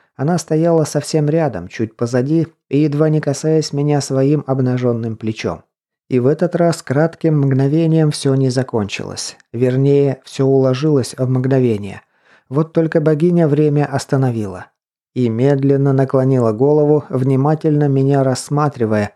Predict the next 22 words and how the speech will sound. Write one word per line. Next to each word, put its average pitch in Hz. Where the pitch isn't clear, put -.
своими 123
бездонными 143
черными 117
глазами. 110
Как 113
и 107
прежде, 123
она 170
невероятно 147
привлекательна. 123
Даже 165
дыхание 151
перехватывает. 107
Как 113
и 107
прежде, 123
она 123
практически 127
обнажена. 123
Длинные 180
черные 170
волосы, 160